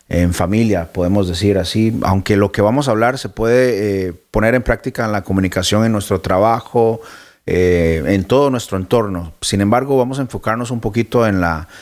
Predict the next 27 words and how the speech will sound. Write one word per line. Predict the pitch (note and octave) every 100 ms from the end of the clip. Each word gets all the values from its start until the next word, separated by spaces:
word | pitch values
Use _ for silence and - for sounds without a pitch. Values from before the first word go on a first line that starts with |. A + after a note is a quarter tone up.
| - _ -
en | F#2
la | F#2
comuni-, | - F2+ F2 E2+ F2+ -
en | F2 F2
la | E2+
comunicación | F#2+ F#2+ F2+ E2 - A#2 C#3 - _
entre | G2 F2+ F#2
familia. | - D#2+ F2 F2+ E2 C#2 - - - -
Y | G2+ G2+ G2+
me | G2+
estabas | G2 A#2+ D3
contando | - B2 C3 C#3
de | C3
algo | B2 C3+
muy | C3 B2 D3 D3+ D3+ D3
interesante | C#3 B2 A2 G2 B2+ C3+ C#3+ A#2+
o | F#2+
muy, | F#2 A2+ B2+ G#2
muy | F#2 A#2
chistoso, | B2 A#2+ B2 B2 A#2
¿no? | G2 A2+ G#2
Antes | G2+ G2+
de | A#2
comenzar | A2+ G2 F#2 A2
a | A#2
grabar | A2 F#2+ A2+ B2
y, | G2+